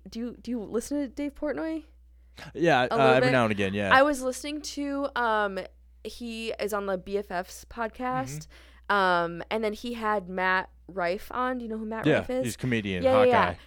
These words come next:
Speaker 1: So they interviewed him, and, um, Dave brought up, like, Matt used to date Kate Beckinsale.
Speaker 2: Okay, wow.
Speaker 1: Um, yeah, and Dave was like, "Man, that's, like, that's an all-time, like, dang, like, good job." And, um, Matt was like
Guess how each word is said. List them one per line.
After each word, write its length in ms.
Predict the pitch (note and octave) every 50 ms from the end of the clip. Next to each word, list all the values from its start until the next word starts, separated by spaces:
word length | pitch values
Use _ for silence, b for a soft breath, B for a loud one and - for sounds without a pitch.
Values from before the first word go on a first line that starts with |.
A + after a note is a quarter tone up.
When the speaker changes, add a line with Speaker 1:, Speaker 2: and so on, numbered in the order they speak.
| b
Speaker 1:
So 220 | - - - C#4 C#4
they 220 | G#3 B3 A#3+ C4
interviewed 440 | B3+ - C4 C4+ C4+ B3 C4 B3+ A3
him, 600 | A3 - - A#3+ A#3+ A#3 F#3+ E3 E3+ E3+ F#3 G3+ - -
and, 720 | - G3+ G3 G3 G3 F#3+ F#3+ F#3+ F#3 F#3 F#3 F3 - - F3 -
um, 340 | G3 G3+ F#3 F3+ F3+ E3+ E3+ E3
Dave 480 | - G#3 G3+ A3 A3+ A#3 A3+ A#3 A#3 - - - - - - -
brought 260 | F#3+ G#3+ G3+ G3+ G3 F3+
up, 320 | F3 F3+ F3+ F3+ F3+ -
like, 380 | G3 F#3 E3+ E3 D#3+ - G3 G3
Matt 300 | G3 F#3+ F3+ F#3 - -
used 280 | F#3+ F#3+ F#3 - -
to 80 | - G#3
date 960 | E3+ D#3 - F3 E3 E3+ E3+ E3+ F3 F3 F3 E3+ - - - - - - - - - - - - - - - - - - - - - - -
Kate 260 | - - A3+ F#3+ E3+ -
Beckinsale. 720 | F3 E3 - G#3 G#3 A3 - C4+ C#4 C#4+ C#4+ D4 D#4 D#4 -
Speaker 2:
Okay, 360 | G3 G3+ - - G2 F#2+ F#2+ -
wow. 360 | G2+ G2 G2 F#2+ E2+ E2 D#2+ - - - -
Speaker 1:
Um, 280 | B3+ B3 A#3+ G#3+ F#3 -
yeah, 300 | A3+ D4 D#4 C4+ G#3+ G3+
and 100 | G#3 -
Dave 240 | - B3+ A#3+ B3 A#3+
was 120 | C4 C4+
like, 240 | C#4 B3+ A#3 B3 - - -
"Man, 260 | - F#3+ G#3+ A#3+ F#3+ F3
that's, 200 | G3 A#3+ - -
like, 140 | F#3+ C#3 D3
that's 200 | F3 A3 C4 -
an 60 | F#3
all-time, 640 | D#3+ F3 G3 G3+ G3 - B3 G#3+ A3 A3+ G#3 G3 F#3
like, 220 | F3+ F3+ F3+ F3
dang, 320 | G3 A3 A#3+ A#3 A3 G3 F#3
like, 200 | F3+ F#3+ G3 F#3
good 160 | A3 A3 G#3+
job." 380 | A3+ B3+ A#3+ A3 G#3 F#3+ E3+
And, 200 | F#3+ F#3+ F#3 - -
um, 440 | G3+ G3 F#3 F3+ F3 E3+ E3 D#3+ D#3+
Matt 220 | E3+ F3 F3+ -
was 160 | G3+ G3+ F#3+ G#3
like 460 | G3+ F#3 F3 E3 D#3+ D#3+ - -